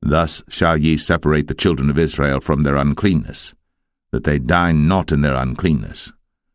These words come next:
when they defile my tabernacle that is among them. This is the law of him that hath an issue, and of him whose seed goeth from him, and is defiled therewith,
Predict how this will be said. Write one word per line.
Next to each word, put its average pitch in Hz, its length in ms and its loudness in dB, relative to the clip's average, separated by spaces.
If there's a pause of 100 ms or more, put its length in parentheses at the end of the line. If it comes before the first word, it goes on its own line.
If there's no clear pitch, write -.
when 73 160 2
they 78 100 2
defile 92 480 2
my 82 260 2
tabernacle 76 680 0
that 73 140 0
is 71 100 -2
among 78 300 0
them. 53 320 -12 (920)
This 76 140 0
is 87 120 0
the 87 100 2
law 92 220 4
of 76 80 -4
him 71 380 -2 (320)
that 78 120 0
hath 87 220 2
an 95 100 4
issue, 82 380 0 (960)
and 78 120 2
of 80 120 2
him 101 320 4
whose 90 300 2
seed 107 400 4
goeth 95 440 0
from 98 220 -2
him, 65 420 -4 (420)
and 76 120 0
is 76 140 0
defiled 80 580 0
therewith, 76 600 0